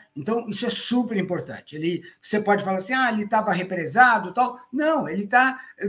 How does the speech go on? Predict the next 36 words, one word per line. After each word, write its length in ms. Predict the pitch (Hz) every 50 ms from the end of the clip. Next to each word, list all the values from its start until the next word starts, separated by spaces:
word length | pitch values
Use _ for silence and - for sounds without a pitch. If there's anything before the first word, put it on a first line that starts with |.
| 190 196
necessitando 1160 | 202 196 233 240 220 - 262 254 - - 233 - - _ - 226 240 269 285 277 269 247 196
de 160 | 190 175 180
café, 600 | 185 - 139 135 - 135 135 139 156 175 185 185 - _ _ -
né? 320 | 139 151 175 208 214 208 - - - -
Esse 260 | - 208 214 - 240
café 680 | - - 202 196 - - 220 220 214 196 165 - - - 196
emba-, 320 | 175 175 175 180 175 175
che-, 260 | - - 226 208 196 190
eh, 160 | 214 196 185
embarcando 520 | 190 190 190 180 170 - - 233 240 226 220
agora 340 | 190 170 170 185 180 175
em 20 | 165
setembro, 720 | - - 156 135 - - 220 226 226 190 151 156 151 - _ _ _ -
vai 160 | 190 214 233
chegar 400 | 233 - 226 190 196 196 196 190
na 140 | 190 175 160
origem 580 | 160 175 202 226 233 214 190 131 156 147 135 - - - - -
em 120 | 175 190
novembro, 640 | 185 196 190 - - 202 220 226 220 202 170 165 170
mais 240 | 165 175 170 160 -
ou 80 | 165
menos, 600 | 165 165 170 165 147 131 110 104 110 - - _ _ _
né? 260 | - 156 175 185 190 190 - - - -
Ah, 380 | 170 180 185 185 180 165 - -
e, 280 | - 208 208 214 214 - _ -
e 120 | - 247 233
com 160 | - 254 202
isso 440 | 190 247 269 269 - - 214 190 185
é 320 | 196 208 214 214 220 214 - _ -
o 60 | 208 220
inverno, 640 | 247 262 190 220 220 226 214 180 131 123 123 117 117 123
já 200 | 113 180 190 185
tá, 480 | - 214 233 277 277 196 139 - - _
tanto 260 | - 202 214 214 233 214
na 100 | 196 190
Europa 600 | 180 170 175 185 208 208 208 - - 170 165 160